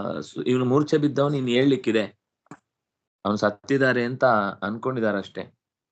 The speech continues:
ವಸ್ತುತಃ ಅದರ ಮಾತು ಮುಂದೆ, ಆ, ಅವನೇ ಆಡ್ತಾನೆ. ವಾಲಿ ಎದ್ದು ಈ ಎಲ್ಲ ಮಾತುಗಳನ್ನ ಆಡ್ತಾನೆ. ಆಡಿದ್ಮೇಲೆ ತನ್ನ ಪ್ರಾಣವನ್ನು ಬಿಡ್ತಾನೆ.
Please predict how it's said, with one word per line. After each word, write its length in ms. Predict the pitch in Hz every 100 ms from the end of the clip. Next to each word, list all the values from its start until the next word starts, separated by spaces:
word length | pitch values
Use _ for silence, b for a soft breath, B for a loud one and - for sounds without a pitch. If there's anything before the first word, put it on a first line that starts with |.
| _
ವಸ್ತುತಃ 400 | 110 131 120 123 127
ಅದರ 260 | 123 120
ಮಾತು 380 | 120 120 123 123
ಮುಂದೆ, 800 | 113 113 _ 120 120 113 110 - _ _ _ _ _ _ 110
ಆ, 60 | 107 104 104 101 101 - - _ _ _ _ _ _ _ _ _ _ -
ಅವನೇ 180 | 117 135
ಆಡ್ತಾನೆ. 500 | 120 120 110 92 - _ _ _ _ - -
ವಾಲಿ 340 | 104 107 113 107
ಎದ್ದು 440 | 104 113 107 98 - _ _ _
ಈ 60 | 110
ಎಲ್ಲ 220 | 110 123
ಮಾತುಗಳನ್ನ 580 | 113 117 117 110 117 107
ಆಡ್ತಾನೆ. 500 | 104 101 98 92 98 _ _ _ _ _ 139
ಆಡಿದ್ಮೇಲೆ 1000 | 147 156 135 135 156 170 143 143 - _ _ _
ತನ್ನ 320 | 127 131 127 117
ಪ್ರಾಣವನ್ನು 640 | - - 117 123 117 113
ಬಿಡ್ತಾನೆ. 580 | 104 98 - 104 135